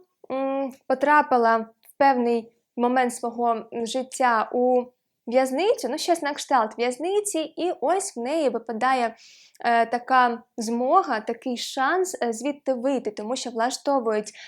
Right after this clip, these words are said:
турнір, е, в якому хочуть обрати, е, найсильніших воїнів для того, щоб охороняти якусь, е, привілейовану особу, е, чи принца, чи короля, я точно не знаю. І ось Селена братиме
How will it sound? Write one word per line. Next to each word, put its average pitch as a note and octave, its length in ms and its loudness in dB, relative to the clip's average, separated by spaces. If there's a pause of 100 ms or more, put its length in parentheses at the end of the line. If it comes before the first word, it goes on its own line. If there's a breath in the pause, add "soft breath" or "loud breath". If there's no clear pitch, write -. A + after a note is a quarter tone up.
(180 loud breath)
турнір, C#4+ 540 2 (260 loud breath)
е, A#3 120 2
в A3 60 0
якому C4 300 0
хочуть C4+ 340 -2
обрати, A3+ 760 2 (260 loud breath)
е, A3+ 160 2
найсильніших B3+ 880 -2
воїнів B3+ 540 0
для G#3+ 160 -6
того, E4 260 -4
щоб C#4 220 -6
охороняти A#3+ 680 -4
якусь, A3+ 640 -6
е, A3+ 240 0 (220)
привілейовану B3 1000 -2
особу, A3+ 640 0 (440 loud breath)
е, G3+ 120 0
чи G#3+ 140 -8
принца, B3 560 -4
чи - 160 -8
короля, A#3 400 -2
я D#4+ 180 -2
точно C#4 400 -4
не A#3+ 180 -2
знаю. A3+ 460 -2 (320 loud breath)
І E4 200 -4
ось C#4+ 260 0
Селена C4 360 2
братиме A#3 460 -4